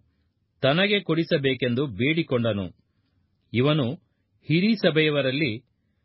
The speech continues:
ಘನವಂತನು, ದೇವರ ರಾಜ್ಯವನ್ನು ಎದುರು ನೋಡುತ್ತಿದ್ದವನು. ಪಿಲಾತನು ಅವನು ಇಷ್ಟು ಬೇಗ ಸತ್ತನೋ ಎಂದು ಆಶ್ಚರ್ಯಪಟ್ಟು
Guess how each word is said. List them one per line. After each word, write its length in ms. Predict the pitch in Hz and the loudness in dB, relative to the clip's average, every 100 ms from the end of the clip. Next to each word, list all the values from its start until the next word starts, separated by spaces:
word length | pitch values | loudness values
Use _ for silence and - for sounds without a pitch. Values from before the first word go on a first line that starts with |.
| _ - | _ -10
ಘನವಂತನು, 680 | 80 139 170 185 135 117 92 - _ _ _ _ _ 78 | -2 0 2 0 0 -2 -4 -10 _ _ _ _ _ -6
ದೇವರ 380 | 82 135 147 139 | 2 2 4 0
ರಾಜ್ಯವನ್ನು 840 | 127 127 135 135 131 127 131 131 _ _ | 0 -2 -2 -2 0 -2 -4 -6 _ _
ಎದುರು 320 | 107 123 175 | -2 0 0
ನೋಡುತ್ತಿದ್ದವನು. 760 | 180 135 131 120 98 110 101 87 - _ _ _ _ _ _ _ _ | 0 -2 -2 -2 -2 -2 -2 -6 -12 _ _ _ _ _ _ _ _
ಪಿಲಾತನು 760 | 131 151 180 180 147 131 104 - _ _ _ _ | 2 2 2 0 -2 -2 -6 -12 _ _ _ _
ಅವನು 300 | 104 139 156 | -2 0 0
ಇಷ್ಟು 600 | 139 143 - - 208 170 _ _ _ | -2 -4 -4 -2 -2 -2 _ _ _
ಬೇಗ 340 | 85 104 190 190 | -4 2 2 0
ಸತ್ತನೋ 580 | 165 151 - 156 143 139 - _ _ _ | -2 -2 0 0 0 -4 -12 _ _ _
ಎಂದು 340 | 107 131 131 | -2 -2 -2
ಆಶ್ಚರ್ಯಪಟ್ಟು 920 | 123 131 139 180 147 117 123 117 139 | -2 -4 -4 -2 -2 -2 -6 -4 -6